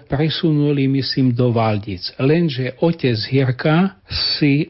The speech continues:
odsedel, a teda odpracoval svoje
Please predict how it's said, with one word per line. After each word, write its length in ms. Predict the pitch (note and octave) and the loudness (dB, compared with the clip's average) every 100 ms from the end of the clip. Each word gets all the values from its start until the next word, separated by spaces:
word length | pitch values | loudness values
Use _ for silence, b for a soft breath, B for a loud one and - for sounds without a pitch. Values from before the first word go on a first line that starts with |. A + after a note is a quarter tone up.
| - | -2
odsedel, 720 | C#3 C3+ - D#3 C#3 C#3 D#3 | -2 -2 -4 0 0 0 -2
a 240 | C#3+ A#2+ | -2 -6
teda 400 | A2+ C#3 B2+ G#2+ | -4 -4 -2 -2
odpracoval 1040 | G#2+ B2+ - D3 D3 - D#3 D3+ D#3+ E3 G3 - | -2 -4 -2 -2 -2 0 0 2 2 0 -4 -10
svoje 1040 | - - C3+ B2 D#3 G3 F#3 C#3+ A2+ A2 | -6 -4 -2 0 2 2 4 2 0 -2